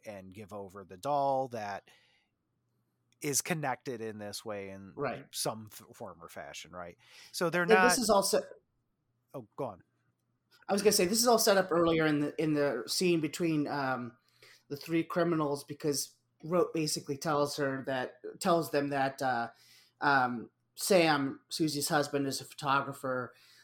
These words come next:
Speaker 2: and he was just supposed to shoot this one model, but she was gonna show up late because Roat called him ahead of time and said that she was running late. And so what it all turns out to be is that, um, as they're playing this game with Susie, they're trying to give her the information that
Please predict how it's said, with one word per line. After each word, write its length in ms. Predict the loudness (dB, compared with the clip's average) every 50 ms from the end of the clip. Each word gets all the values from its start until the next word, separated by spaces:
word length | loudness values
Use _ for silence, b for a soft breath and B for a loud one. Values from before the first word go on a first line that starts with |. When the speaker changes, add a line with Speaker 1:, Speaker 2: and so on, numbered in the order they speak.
| b b -10
Speaker 2:
and 120 | -8 -6
he 220 | -4 -4 -4 -2 -2
was 180 | -2 -2 -2 -2
just 140 | -4 -4 -4
supposed 280 | -2 0 0 0 0
to 60 | -2
shoot 260 | -2 -2 -2 -2 -2 -2
this 180 | -2 -2 -2
one 220 | 0 0 0 2 2
model, 460 | 2 4 4 4 4 2 2 0 -2
but 180 | -4 -6 -6
she 260 | -6 -6 -4 -6 -6 -6
was 160 | -8 -8 -8
gonna 160 | -6 -6 -6 -4
show 200 | -4 -4 -4 -4
up 180 | -4 -6 -8 -4
late 240 | -4 -4 -4 -4 -8
because 420 | -14 -12 -10 -10 -8 -8 -8 -8
Roat 260 | -8 -8 -8 -8 -8
called 300 | -6 -4 -2 -2 -2 -4
him 160 | -6 -8 -8
ahead 220 | -8 -6 -4 -4 -4
of 60 | -4
time 220 | -4 -6 -6 -6 -4
and 100 | -4 -4
said 180 | -4 -4 -4
that 160 | -6 -8 -10 -10
she 100 | -8 -8
was 160 | -8 -6 -4
running 300 | -2 -2 0 -2 -2 -2
late. 280 | 0 0 -2 -2 -4 b b b b b b b b b -8
And 120 | -6 -4
so 180 | 0 2 4 4
what 140 | 4 4 4
it 100 | 6 6
all 160 | 6 6 4
turns 280 | 2 0 0 2 4 4
out 180 | 2 2 2 -2
to 80 | -6
be 320 | -6 -4 -2 2 4 4 4
is 180 | 4 2 0
that, 280 | 0 0 2 0 0 -2 -2 -2
um, 420 | 0 0 0 0 -2 -4 -8 -12 _ _ _ _ _ _ _ _ 2
as 240 | 4 4 4 4
they're 120 | 0 -2 -4
playing 340 | -4 -4 -2 -2 0 0 -2
this 160 | -2 -4 -2
game 220 | -2 -2 -2 -2
with 120 | -2 -2 -2
Susie, 720 | 0 2 4 4 4 4 2 0 0 -2 -4 -6 b b b b b b b b _ _
they're 160 | 0 0 0 0
trying 280 | 0 2 2 2 2
to 60 | 0
give 260 | 0 0 -2 -2 0 0
her 160 | -2 0 0
the 140 | 0 0 0
information 680 | -2 -2 -4 -4 -4 -2 -2 -4 -4 -4 -4 -4 -2 -2
that 360 | 0 0 -2 -2 -4 -8